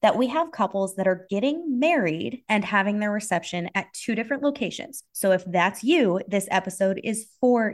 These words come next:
you. We're gonna give you our best tips and tricks for having the ceremony at one location and the reception at another. Now, we don't just mean two different locations on the same property. We mean completely different properties. So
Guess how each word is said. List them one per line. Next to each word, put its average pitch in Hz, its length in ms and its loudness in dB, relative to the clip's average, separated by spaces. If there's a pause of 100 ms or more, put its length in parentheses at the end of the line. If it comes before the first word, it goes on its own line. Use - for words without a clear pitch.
you. - 280 -8 (300)
We're 202 140 4
gonna 285 180 2
give 233 220 0
you 208 180 0
our 180 400 0
best 214 400 2 (160)
tips 320 400 0
and 240 180 2
tricks - 540 -2
for 196 100 4
having 180 300 0
the 175 100 -2
ceremony 269 800 2
at 202 180 0
one 262 320 2
location 180 640 0 (380)
and 202 300 2
the 190 180 -4
reception 190 640 0
at 185 100 0
another. 180 480 0 (300)
Now, 202 260 4
we 208 140 0
don't 269 180 2
just 269 220 -4
mean 214 320 0 (300)
two 254 140 2
different 220 280 2
locations 185 500 0
on 170 140 0
the 170 80 -4
same 170 260 0
property. 185 580 0
We 214 300 2
mean 170 480 0
completely 196 500 -2
different 180 300 0
properties. - 540 -2
So 175 260 4